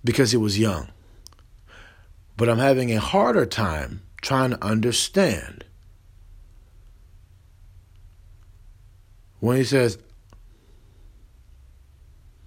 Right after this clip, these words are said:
to one of his friends, I guess he was tweeting at, at one point in time,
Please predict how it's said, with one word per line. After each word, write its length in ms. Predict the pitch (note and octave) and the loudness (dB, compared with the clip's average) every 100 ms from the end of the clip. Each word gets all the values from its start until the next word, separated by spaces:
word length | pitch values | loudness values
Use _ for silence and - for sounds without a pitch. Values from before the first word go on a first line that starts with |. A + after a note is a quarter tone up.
| - - - - - | -20 -20 -20 -20 -10
to 120 | - | -4
one 280 | G2 C3+ G3 | 0 2 2
of 100 | C#3+ | 2
his 160 | G#2 - | -2 -4
friends, 320 | G2 F#2+ F2 | -4 -4 -4
I 100 | F2+ | -4
guess 260 | F#2+ F2+ | -4 -4
he 100 | - | -2
was 180 | F#2+ F2 | -2 -2
tweeting 420 | - F#2 F2 F2 | -4 -4 -4 -6
at, 220 | E2 E2+ - | -6 -6 -4
at 180 | E2+ D2+ | -6 -4
one 260 | F#2+ F#2+ | -4 -4
point 240 | F#2 F#2+ - | -4 -2 -2
in 80 | |
time, 420 | D2 G2+ F#2+ F2+ | -2 -6 -4 -4